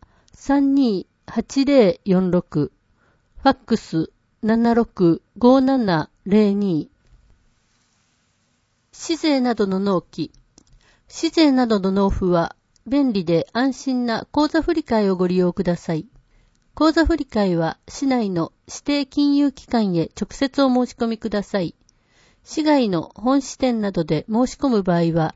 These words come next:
納税課までご連絡ください。固定資産税、都市計画税、普通徴収分、三期、十二月二十五日まで。国民健康保険税、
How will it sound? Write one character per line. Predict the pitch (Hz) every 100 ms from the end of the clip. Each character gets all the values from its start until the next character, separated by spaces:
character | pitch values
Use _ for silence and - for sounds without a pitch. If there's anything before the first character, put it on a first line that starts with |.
| -
納 | 220 269
税 | 262 285
課 | -
ま | 262 247
で | 190 - -
ご | -
連 | 202 208
絡 | 196 190 196
く | 180
だ | 170
さ | - 165
い。 | 147 - _ _ _ _ _ _ _ _
固 | - 247
定 | 311 311
資 | -
産 | 311 285 226
税、 | - 180 165 - -
都 | 233
市 | -
計 | - 277
画 | 262 262 - 240
税、 | - 170 147 -
普 | -
通 | - 269 262
徴 | - 262
収 | 247 - 233 190
分、 | 160 156 - _ _ _ _
三 | - - 285 262
期、 | 202 - 165 147 _ -
十 | 190 262
二 | 277 277
月 | 233 214 - 180 -
二 | 233 262
十 | 226 190
五 | 233
日 | 269 247 202
ま | 170 156
で。 | 143 - _ - - _ _ _ _ _ _ _ _ _
国 | - 240 302
民 | 294 302 269
健 | - 277
康 | 269 277 269
保 | 269
険 | - 269 226
税、 | 180 170 156